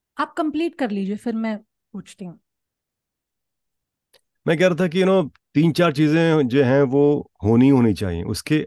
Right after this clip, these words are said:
Speaker 2: अलावा अगर आप कुछ मिल गया तो अच्छा है,
Speaker 1: <laughs>
Speaker 2: नहीं मिला तो ठीक है। एक ये है कि, you know, आप दूस-, एक दूसरे के सुख दुख में साथ, साथ रहें।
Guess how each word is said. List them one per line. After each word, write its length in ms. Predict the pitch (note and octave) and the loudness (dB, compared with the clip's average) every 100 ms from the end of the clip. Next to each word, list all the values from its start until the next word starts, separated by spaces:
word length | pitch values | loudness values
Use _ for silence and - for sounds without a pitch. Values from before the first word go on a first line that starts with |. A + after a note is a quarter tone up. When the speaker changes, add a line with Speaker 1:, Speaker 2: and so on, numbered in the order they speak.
| - | -4
Speaker 2:
अलावा 420 | G#2+ A2 A#2 C#3 | -2 0 0 0
अगर 320 | C3 C#3+ C#3+ | 2 2 2
आप 120 | B2+ - - | 2 -2 -6
कुछ 440 | D3 - - - _ _ _ _ _ - | -4 -4 -10 -18 _ _ _ _ _ -2
मिल 260 | G#2+ B2+ C3+ | 2 4 4
गया 280 | C3 C3+ | 4 4
तो 140 | B2+ A#2 | 2 2
अच्छा 420 | G#2 - - A#2+ | 0 -2 -2 -2
है, 220 | G#2+ F#2 _ _ _ _ _ C#4+ | -2 -6 _ _ _ _ _ -10
Speaker 1:
<laughs> 200 | - _ _ | -10 _ _
Speaker 2:
नहीं 240 | G#2+ A2+ C3 | 0 4 4
मिला 300 | C3 B2 B2+ | 4 4 0
तो 120 | A#2 | -4
ठीक 300 | - A#2 G#2 | -2 -2 -2
है। 180 | F#2+ G2+ _ _ _ _ _ _ A#2 | -4 -8 _ _ _ _ _ _ -2
एक 240 | B2+ C3 | 0 2
ये 240 | A#2+ C3+ C3 | 2 2 2
है 160 | C3+ | 0
कि, 480 | C3 C#3+ C#3 C3+ C3 - _ _ _ _ A#2 | 0 2 4 4 2 -4 _ _ _ _ -2
you 80 | |
know, 60 | C#3+ | 0
आप 240 | B2 A#2+ | 2 0
दूस-, 360 | A2 A2+ - - | -2 -6 -6 -6
एक 200 | A#2+ G2 | -6 -4
दूसरे 280 | G#2 G2 A#2+ | -6 -6 -4
के 160 | A#2+ | -4
सुख 220 | A2 A#2 G2+ | -2 -2 -2
दुख 180 | G#2+ | -2
में 140 | A2 A#2 | 0 -2
साथ, 260 | - G2 G2+ _ | -2 -4 -6 _
साथ 280 | - G#2 G#2 A2 | -10 -6 -4 -2
रहें। 280 | G#2+ A#2+ | -4 -4